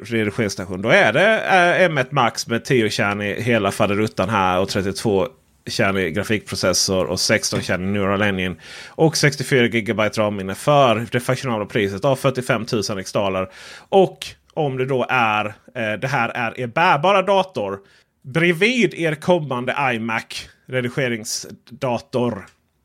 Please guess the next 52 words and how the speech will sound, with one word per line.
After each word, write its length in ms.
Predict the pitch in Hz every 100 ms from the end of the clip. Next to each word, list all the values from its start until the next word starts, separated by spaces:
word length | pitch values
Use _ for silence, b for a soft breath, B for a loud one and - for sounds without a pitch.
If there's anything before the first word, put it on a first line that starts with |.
| b b b b -
eh, 120 | 113
då 160 | 113 180
är 140 | 190
det 180 | 175 175 - _
M 200 | 185 170
ett. 360 | 160 160 - b b b b -
Eh, 400 | 151 147 147 147
då, 200 | 180 131
då 120 | 165
spelar 320 | 160 180 165
det 80 | 160
inte 120 | 151
så 60 | 147
stor 260 | - 151
roll, 180 | 135 127 117 - -
eh, 880 | 117 117 117 117 113 113 110 110 -
om 200 | 139 123
du 100 | 120
använder, 460 | 120 117 113 107 107
eh, 420 | - 113 107 117
M 120 | 113
ett 140 | 113
Pro 320 | - 135 107 -
eller 200 | 104 98
M 200 | 113 107
ett 100 | 113
Max. 520 | 110 98 - - - - - _
Det 80 | 127
är 80 | 107
bara 160 | 110
tvåtusen 480 | - 123 98 104 113
kronor 220 | 120 104
skillnad. 380 | 123 113 98 95 B B B B B -
Alltså, 200 | 120 135
det 80 |
är 40 | 113
verkligen 340 | 123 165 180
små 240 | - 156 139
stegens 320 | 165 131 135
tyranni 400 | 160 143 147 117
på 100 | 135
de 80 | 151
här 100 | 127
priserna. 440 | 139 139 - -
Ah, 60 | 160
det 60 | 151
är 60 |
bara 160 | 139 160
tvåtusen 500 | - 160 170 156 143
femhundra. 380 | 180 151 123 -
Wow, 480 | 294 359 330 339
det, 80 | 302